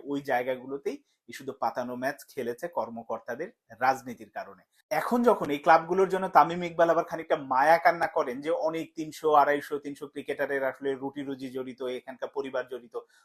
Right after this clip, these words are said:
তখন কিন্তু আবার খানিকটা হাস্যকরও মনে হয় যে এই ক্লাবগুলোর মাধ্যমে ক্রিকেট যতটা আসলে পাওয়ার কথা ছিল তা তো পায়নি, উল্টো কলঙ্কিত হয়েছে। আবার দেখেন, আহ, মানে তামিমের কথার মধ্যেই দুরকম চরিত্র আছে। একটা হচ্ছে যে তিনি বলছেন যে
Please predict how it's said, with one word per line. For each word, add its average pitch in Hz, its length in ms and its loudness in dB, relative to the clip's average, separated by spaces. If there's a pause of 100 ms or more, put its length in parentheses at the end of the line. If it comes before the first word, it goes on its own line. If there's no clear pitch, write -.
(100)
তখন 185 220 -4
কিন্তু 185 200 -6
আবার 170 160 0
খানিকটা 165 360 -6
হাস্যকরও 190 600 -2
মনে 143 200 -8
হয় 110 160 -8
যে 131 160 -8 (340)
এই 147 120 -4
ক্লাবগুলোর 165 1000 4 (240)
মাধ্যমে 147 680 2
ক্রিকেট 160 440 -6
যতটা 147 440 2
আসলে 170 440 -4 (200)
পাওয়ার 151 320 10
কথা 135 280 -2
ছিল 131 240 -10
তা 120 140 -6
তো - 120 -12
পায়নি, 165 380 -2
উল্টো 190 240 -10
কলঙ্কিত 175 440 -4
হয়েছে। 135 320 -4
আবার 170 380 6 (400)
দেখেন, 185 220 2
আহ, 165 240 -2
মানে 170 220 -2
তামিমের 196 480 6
কথার 190 260 4
মধ্যেই 196 240 -2
দুরকম 147 380 -2
চরিত্র 113 360 -6
আছে। - 240 -8
একটা 156 280 -6
হচ্ছে 175 160 -6
যে 180 120 -2
তিনি 180 360 -12
বলছেন 180 360 -6
যে 233 120 -4